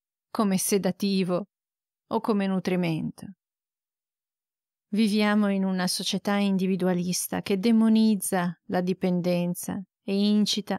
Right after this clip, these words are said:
alla solitudine, all'edonismo,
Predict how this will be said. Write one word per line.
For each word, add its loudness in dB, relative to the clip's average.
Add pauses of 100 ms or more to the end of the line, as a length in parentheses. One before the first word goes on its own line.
(240)
alla 0
solitudine, -2 (320)
all'edonismo, 2